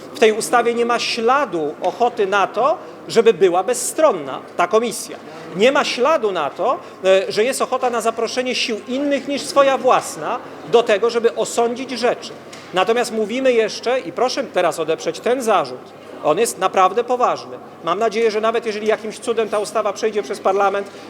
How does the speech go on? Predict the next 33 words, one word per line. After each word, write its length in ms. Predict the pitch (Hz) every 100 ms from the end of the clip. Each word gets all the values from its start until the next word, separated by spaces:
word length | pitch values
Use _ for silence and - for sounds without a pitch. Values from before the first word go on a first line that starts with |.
| -
to 100 | 220
prezydent 580 | - 220 196 190 190 - - -
da 140 | 208 208
temu 260 | 208 196
wyraz. 380 | 185 170 131 - - - -
Ta 120 | 208
ustawa 580 | 220 226 - 196 180 214 - -
łamie 320 | 208 208 214 -
osiem 500 | 208 190 - 185 185
artykułów 680 | 190 185 - 190 175 170 175
polskiej 400 | - 175 170 202
konstytucji. 680 | 220 220 269 311 285 - - - - - -
Jak 240 | 175 302 -
przejść 380 | - 247 226 -
obok 320 | 220 208 214
tego 240 | 226 220 208
do 100 | 208
porządku 460 | 202 196 190 196
dziennego? 540 | 151 175 151 135 123 135 - -
Chce, 240 | - 233 214
chce 200 | - 262
mi 100 | 262
pani 220 | 240 247
powiedzieć, 460 | 233 214 247 240 - - -
że 240 | 156 226
może 320 | 208 247 254 247
być 200 | 220 160
dobro, 340 | 226 247 233
które 260 | 226 226 202
rodzi 240 | 208 202
się 120 | -
ze 160 | 175 175
zła? 340 | 147 175 277